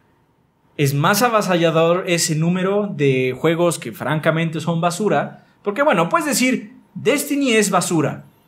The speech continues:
Por esto y esto y esto y esto. Pero no puedes negar que, pues, su shooting está padre, tiene calidad, en apartados gráficos,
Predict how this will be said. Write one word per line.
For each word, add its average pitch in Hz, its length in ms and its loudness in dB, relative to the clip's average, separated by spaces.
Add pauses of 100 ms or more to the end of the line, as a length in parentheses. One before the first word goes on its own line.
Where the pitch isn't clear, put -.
(160)
Por 147 160 0
esto 214 280 2
y 175 100 4
esto 165 220 0
y 139 100 0
esto 131 200 -6
y 151 120 0
esto. 247 480 0 (420)
Pero 175 180 2
no 240 160 2
puedes 226 280 2
negar 185 420 2
que, 202 160 2
pues, 202 180 -6
su - 120 -4
shooting 143 280 -6
está 135 260 -8
padre, 226 600 2
tiene 156 260 -4
calidad, 196 920 0 (760)
en 135 480 -2
apartados 135 540 -2
gráficos, 196 880 0